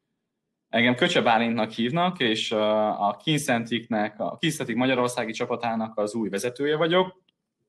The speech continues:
És amiről pedig, ö, most beszélgetni fogunk, vagy beszélni fogok nektek a következő tizenöt percben, nagyjából tizenöt percben, az, ö, az az onboarding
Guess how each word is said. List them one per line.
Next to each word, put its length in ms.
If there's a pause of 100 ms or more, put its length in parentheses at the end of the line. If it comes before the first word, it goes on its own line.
(360)
És 100
amiről 300
pedig, 320
ö, 500 (320)
most 140
beszélgetni 540
fogunk, 460
vagy 180
beszélni 320
fogok 280
nektek 320
a 60
következő 520
tizenöt 440
percben, 360
nagyjából 360
tizenöt 360
percben, 480 (440)
az, 320
ö, 120
az 360
az 120
onboarding 760